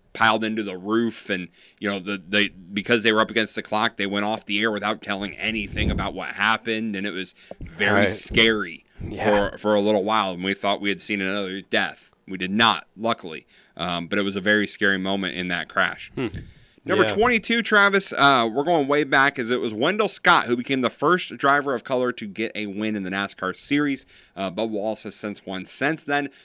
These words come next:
Speaker 1: but Wendell Scott's win was taken from him, and then it was given back to him a couple hours later after everyone had left because the track was scared to say that he was the winner. So they said someone else was the winner,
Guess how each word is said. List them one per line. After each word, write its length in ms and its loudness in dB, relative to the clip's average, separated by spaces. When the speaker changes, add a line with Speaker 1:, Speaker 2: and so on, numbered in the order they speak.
Speaker 1:
but 160 -6
Wendell 240 -2
Scott's 380 -4
win 380 -2
was 340 -2
taken 460 -2
from 300 -4
him, 200 -2
and 140 -4
then 80 0
it 80 -4
was 100 -8
given 240 -2
back 220 0
to 160 -4
him 180 -2
a 100 -6
couple 240 0
hours 280 2
later 180 0
after 220 -2
everyone 300 -4
had 120 -10
left 220 -6
because 300 -12
the 60 -8
track 360 -2
was 100 -8
scared 480 -4
to 140 -6
say 300 0
that 140 -6
he 160 -4
was 200 -6
the 80 -6
winner. 320 -10
So 180 -6
they 180 -4
said 360 -2
someone 220 -4
else 180 -4
was 120 -12
the 80 -6
winner, 280 0